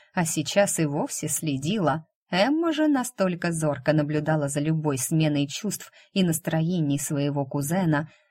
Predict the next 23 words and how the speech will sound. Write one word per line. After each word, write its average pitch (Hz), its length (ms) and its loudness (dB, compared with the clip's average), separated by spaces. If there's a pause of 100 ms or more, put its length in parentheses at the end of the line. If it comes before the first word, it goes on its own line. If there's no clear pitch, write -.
что - 180 -4
просто 330 380 0
не 339 140 2
могла 202 420 2
не 220 160 2
заметить 170 580 0
его 160 400 2
красноречивых 156 1000 -2
взглядов. 143 720 -2 (420)
Только 311 380 2
что 359 300 -4
они 247 260 2
значили, 202 760 0 (180)
не 226 200 6
было 160 280 4
ведомо 180 480 0
даже 220 420 0
адресату 160 840 -2
его 170 340 0
посланий, 147 800 0 (380)
а 190 120 6
уж 196 160 2
остальным 160 720 2